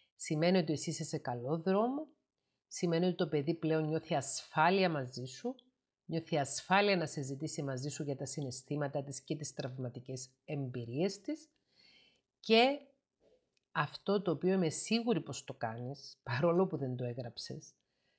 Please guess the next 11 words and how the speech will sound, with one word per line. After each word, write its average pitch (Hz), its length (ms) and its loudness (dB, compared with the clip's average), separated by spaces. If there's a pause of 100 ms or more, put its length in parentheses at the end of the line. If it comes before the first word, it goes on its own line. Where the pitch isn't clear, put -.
(1040)
είμαι 175 180 4
σίγουρη 190 520 2
πως 143 280 -4
έχεις 131 280 -4
ζητήσει 139 440 -6
ειλικρινά 135 500 -4
συγγνώμη 135 480 -4
από 131 180 -8
την 123 200 -10
κόρη 127 240 -6
σου 254 320 -6